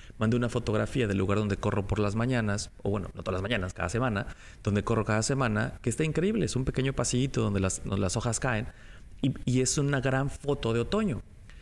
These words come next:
Y yo quiero compartir el momento de, de, de cómo se ve el paisaje en ese momento. Pero lo que estoy demostrando con una sola foto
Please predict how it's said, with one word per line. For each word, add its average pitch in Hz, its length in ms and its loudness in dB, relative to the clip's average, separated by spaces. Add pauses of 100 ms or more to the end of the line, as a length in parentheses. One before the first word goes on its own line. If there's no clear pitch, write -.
(380)
Y 139 120 4
yo 135 120 2
quiero 143 220 2
compartir 127 460 2
el 135 80 4
momento 120 460 2
de, 117 160 2
de, 98 440 0
de 107 120 0
cómo 127 320 0
se 117 180 0
ve 110 100 2
el 113 80 2
paisaje 135 500 -2
en 131 80 0
ese 131 140 -4
momento. 151 420 0 (1300)
Pero 107 400 4 (260)
lo 113 200 4
que 117 100 0
estoy 123 220 0
demostrando 135 640 0
con 98 160 0
una 117 180 2
sola 117 280 0
foto 135 460 0